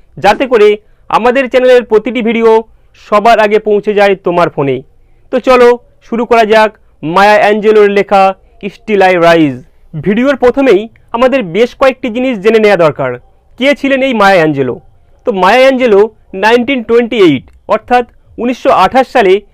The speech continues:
মার্কিন যুক্তরাষ্ট্র অর্থাৎ আমেরিকাতে তিনি জন্মগ্রহণ করেন। যখন উনি জন্মগ্রহণ করেন, এই মার্কিন যুক্তরাষ্ট্রে তখন কী হচ্ছিল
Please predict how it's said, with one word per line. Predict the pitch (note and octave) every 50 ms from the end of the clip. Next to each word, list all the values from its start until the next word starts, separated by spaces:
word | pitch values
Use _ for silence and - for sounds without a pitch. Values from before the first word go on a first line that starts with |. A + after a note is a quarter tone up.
| _ _ _ -
মার্কিন | F3 G3 A3+ A#3+ A3+ - C4+ C4 A#3+
যুক্তরাষ্ট্র | F#3+ A3 G#3 - - A#3+ G#3+ F#3+ - - - C#3+ B2 - - _ _ _ _ _ -
অর্থাৎ | A3 - A#3 -
আমেরিকাতে | - F#3 G3+ G#3 A3 A#3+ B3+ B3 C#4 B3 B3+
তিনি | A3+ C4 C4
জন্মগ্রহণ | G#3 F#3+ F#3+ G3+ G#3 G3 F#3 F#3+ F#3+ E3+
করেন। | F3 C#3+ B2+ A#2+ A#2+ - _ _ _ _ _ _ - _ _ _ _ _
যখন | F#3+ A3 A3 C#4+ C4+
উনি | C4+ C#4 C#4
জন্মগ্রহণ | A3 A3+ A3+ A#3 B3 B3+ A#3 C#4 C#4+ C#4
করেন, | A#3+ C#4 B3 A3+ A3 A#3 A#3+ - _ _ _ - _ -
এই | B3 A3
মার্কিন | G3 G3 G3+ G#3 G#3+ - C#4 C4 A3+
যুক্তরাষ্ট্রে | G3 A3 G#3 - B3+ B3+ A#3+ - - A3+
তখন | - - C#4+ B3+
কী | A3 - B3
হচ্ছিল | C4+ C#4 C4 - - C#4 D4 D#4